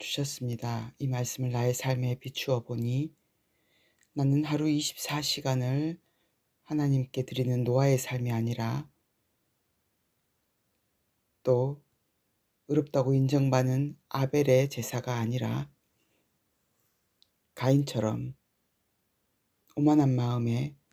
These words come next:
자기 삶의 일부분을 하나님께 드리면서 그것을 받지 않으시자 낯빛이 변하고 화를 내는 그러한 가인의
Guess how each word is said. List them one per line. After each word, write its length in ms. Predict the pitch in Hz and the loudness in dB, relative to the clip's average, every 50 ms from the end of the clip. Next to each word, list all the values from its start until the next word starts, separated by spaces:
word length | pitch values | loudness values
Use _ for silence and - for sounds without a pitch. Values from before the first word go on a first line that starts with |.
| _ _ | _ _
자기 280 | - - 135 127 127 135 | -10 -6 -4 -2 0 -2
삶의 460 | 135 - - 143 139 135 131 131 131 | -2 0 0 0 2 4 4 4 4
일부분을 640 | 139 135 143 143 143 131 - 120 117 120 123 123 127 | 4 2 2 2 0 0 0 -2 -2 -2 -2 0 -2
하나님께 640 | 131 139 139 135 131 120 120 117 - - - 123 117 | -2 0 0 2 2 2 0 -2 -4 -4 -4 -4 -4
드리면서 720 | - - 120 127 120 123 120 113 - - 120 131 147 160 - _ _ _ _ - - - - - _ _ _ _ _ _ _ _ _ _ - | -2 -2 -2 0 0 0 -2 -2 -4 -4 -4 -6 -6 -8 -12 _ _ _ _ -20 -20 -20 -20 -20 _ _ _ _ _ _ _ _ _ _ -4
그것을 420 | - 143 147 139 - 156 147 139 | 2 2 2 4 4 2 2 2
받지 420 | - 135 131 - _ - - 143 | 2 -2 -2 -2 _ -2 2 2
않으시자 800 | 131 117 120 131 135 135 - - - - 117 117 120 127 131 139 - _ _ _ _ | 4 4 4 2 0 0 -4 -6 -4 -2 -2 -2 -2 -2 -6 -8 -10 _ _ _ _
낯빛이 580 | - 139 127 - - _ 143 139 - - 139 - | -4 -2 -2 -2 -4 _ -4 -2 -2 -2 -2 -2
변하고 760 | - 127 120 123 120 120 113 - 117 117 120 127 143 165 175 - _ _ _ _ _ _ _ _ _ _ _ _ _ _ _ _ _ _ _ _ _ _ _ _ _ _ _ _ _ _ _ _ _ _ _ _ _ _ _ _ _ _ _ _ _ _ _ | 0 0 0 0 0 -2 -4 -6 -6 -6 -4 -4 -6 -8 -10 -16 _ _ _ _ _ _ _ _ _ _ _ _ _ _ _ _ _ _ _ _ _ _ _ _ _ _ _ _ _ _ _ _ _ _ _ _ _ _ _ _ _ _ _ _ _ _ _
화를 320 | - 156 139 131 123 120 | -2 2 2 2 2 2
내는 520 | 123 120 120 120 120 120 135 147 156 - _ _ _ _ _ _ _ _ _ _ _ _ _ _ _ _ _ | 2 0 0 0 0 -2 -2 -4 -6 -10 _ _ _ _ _ _ _ _ _ _ _ _ _ _ _ _ _
그러한 340 | - - 127 123 120 120 117 | -6 -2 -2 0 0 -2 -4
가인의 600 | - - 123 127 139 147 143 131 117 117 123 - | -4 -2 2 4 6 6 6 6 4 2 -2 -6